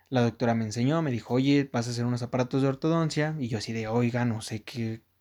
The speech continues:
cómo realizar un aparato de ortodoncia, todavía no estudio la especialidad, soy alumno".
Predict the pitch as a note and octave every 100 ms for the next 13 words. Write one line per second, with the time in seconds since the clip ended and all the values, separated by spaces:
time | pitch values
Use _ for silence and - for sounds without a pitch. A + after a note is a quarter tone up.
0 | _ _ _ _ - A#2+ A#2 A2 G#2 A2+
1 | A2+ A#2 A#2 - B2+ B2+ D#3 D#3+ E3+ D#3
2 | D3 C#3+ A#2 A2+ A2+ - C3 B2 B2 C#3
3 | C#3 D#3 E3+ F#3 F3 B2+ B2+ D#3 F3+ D3
4 | D#3 E3+